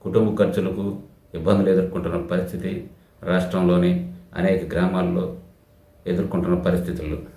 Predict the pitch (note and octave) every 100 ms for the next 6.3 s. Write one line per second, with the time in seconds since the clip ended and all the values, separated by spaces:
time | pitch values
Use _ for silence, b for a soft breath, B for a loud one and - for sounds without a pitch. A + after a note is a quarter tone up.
0 | - _ - - _ _ _ _ _ b
1 | b - F#2+ A2 G#2 G#2+ G#2 F#2+ F#2 G2
2 | G2+ G2+ F#2+ G2 F#2+ - G2+ F#2+ F#2+ F#2+
3 | G2 F#2 F2+ F2+ F2+ F2+ G2+ G#2 - b
4 | b b - G2 G2 G2+ G2 F#2+ F2+ F2+
5 | F#2 F#2 F#2 - E2+ E2+ F2+ F2+ F#2 F2
6 | F#2 E2